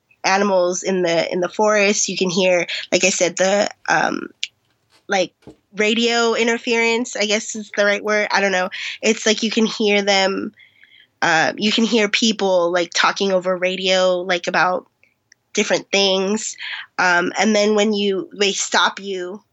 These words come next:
right before you get in, right before you get into Batuu, which is, um,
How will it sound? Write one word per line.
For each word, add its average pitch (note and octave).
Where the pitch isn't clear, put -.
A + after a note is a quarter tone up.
right G#3
before G3+
you G#3
get G3+
in, G3
right G#3+
before A3+
you A3+
get F3+
into G#3+
Batuu, C4
which G#3+
is, G3
um, F3+